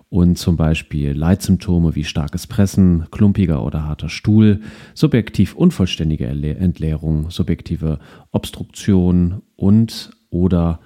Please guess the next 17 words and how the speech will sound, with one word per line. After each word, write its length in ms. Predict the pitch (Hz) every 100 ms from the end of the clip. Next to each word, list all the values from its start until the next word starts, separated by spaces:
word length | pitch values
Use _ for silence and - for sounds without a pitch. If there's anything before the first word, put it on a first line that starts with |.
| _
manuelle 720 | 82 95 117 - 92 95 90
Manöver 920 | 85 82 92 92 95 98 90 85 82 -
zur 300 | - 95 -
Erleichterung 880 | 78 73 90 - 90 78 80 76 - - - - _ _
bei 160 | 85 82
der 140 | 85
Defekation 1120 | 80 80 78 - 85 - - 69 67 69 71 -
beinhalten. 720 | 101 - 95 78 64 - - - - - - _ _ _ _ _ _ _ _ _ _ _ _ _ _ _ _ - _ _ _ _ -
Nun, 320 | 113 90 82
wenn 180 | 90 90
der 280 | 87 82 82
Patient 600 | - 95 - 120 117 -
beziehungsweise 580 | - - 98 87 85 101
wir 120 | 139
es 120 | 120
geschafft 400 | - - 131 -
haben, 380 | 131 127 117